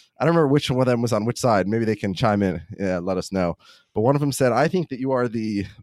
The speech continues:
blank most religious person, uh, in most religious Jew on the campus at Penn, whatever, twentieth, tenth, thirtieth, whatever it was." And the other one said, "No way, he's not even in the top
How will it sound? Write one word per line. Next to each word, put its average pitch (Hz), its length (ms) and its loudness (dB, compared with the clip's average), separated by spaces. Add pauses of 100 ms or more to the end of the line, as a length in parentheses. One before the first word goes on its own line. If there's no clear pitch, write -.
(140)
blank 123 600 -2
most 107 360 -2
religious 104 400 -4
person, 95 460 -6 (500)
uh, 90 240 0 (400)
in 98 240 -2
most 113 220 0
religious 113 300 -4
Jew 110 300 4
on 95 120 2
the 95 60 -4
campus 107 420 -6
at 90 100 -6
Penn, 80 320 0 (260)
whatever, 92 200 0
twentieth, 107 380 -4
tenth, 98 260 -4
thirtieth, 95 340 -4
whatever 95 200 -4
it - 40 -10
was." 85 280 -2 (480)
And 120 100 4
the 139 60 6
other 170 120 6
one 135 140 4
said, 120 220 2
"No 143 220 6
way, 117 260 4
he's 113 160 -4
not 120 160 2
even 104 120 -4
in 101 60 -2
the 98 80 -4
top 92 300 -4